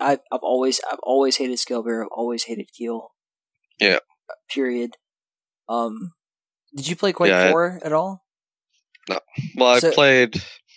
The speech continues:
Speaker 2: I played Quake four, like, the demo. That's it.
Speaker 1: So there was no, like, prior crouch sliding comfort with
Speaker 2: No.
Speaker 1: you for slashing?
Speaker 2: Not at
Speaker 1: Okay.
Speaker 2: all.
Speaker 1: Okay. Good to know.
Speaker 2: <laughs>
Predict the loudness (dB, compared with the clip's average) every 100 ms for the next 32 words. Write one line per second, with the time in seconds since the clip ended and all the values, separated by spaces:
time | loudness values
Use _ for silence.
0 | _ -4 2 2 2 0 -2 -2 0 2
1 | 2 2 0 -2 -6 -6 -6 -2 -2 -2
2 | -6 -8 -8 -8 -8 -10 -10 _ _ _
3 | -4 0 2 4 2 4 4 4 2 0
4 | -8 0 4 4 2 -4 -6 -2 0 2
5 | 2 2 -2 -4 -6 -4 -4 -4 -8 -2
6 | 0 0 -4 -6 -2 0 2 0 -2 -6
7 | -18 _ -6 -2 2 2 0 -6 -10 -18
8 | _ _ -10 -6 -6 _ _ _ _ _
9 | _ _ _ -6 -2 2 2 0 -8 _
10 | _ _ _ _ _ _ _ _ _ -6
11 | -4 -6 -8